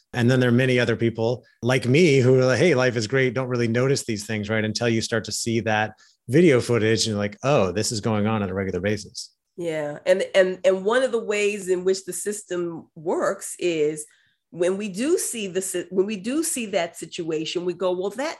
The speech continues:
Speaker 2: that was just one person."
Speaker 1: Mm.
Speaker 2: Or, "That was just a, she was just a, a
Speaker 1: Right.
Speaker 2: not good lady, bad apple." And so, but, but not really appreciating that the,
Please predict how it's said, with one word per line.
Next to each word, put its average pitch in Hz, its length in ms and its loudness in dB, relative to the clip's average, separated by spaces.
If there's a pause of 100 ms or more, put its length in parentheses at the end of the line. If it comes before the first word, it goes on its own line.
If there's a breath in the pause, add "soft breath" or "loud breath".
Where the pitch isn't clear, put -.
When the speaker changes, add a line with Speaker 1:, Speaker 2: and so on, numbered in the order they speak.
(100)
Speaker 2:
that 214 220 -6
was 202 180 -8
just - 220 -10
one 170 200 -8
person." 220 500 -12
Speaker 1:
Mm. 113 640 2
Speaker 2:
Or, 180 80 0
"That 208 320 0
was 226 240 -4
just 196 220 -4
a, 170 320 -6
she - 200 -8
was 254 140 -12
just 208 220 -8
a, 170 200 -8 (140)
a 180 80 -4
Speaker 1:
Right. - 20 -6
Speaker 2:
not 175 320 -2 (180)
good 175 220 -2
lady, 165 600 -4
bad 170 240 -4
apple." 170 520 -6 (340 soft breath)
And 170 200 2
so, 165 580 0 (280)
but, 190 200 0 (280)
but 185 160 4
not 202 340 0
really 196 280 0
appreciating 202 760 -2
that 170 180 -4
the, 175 140 -6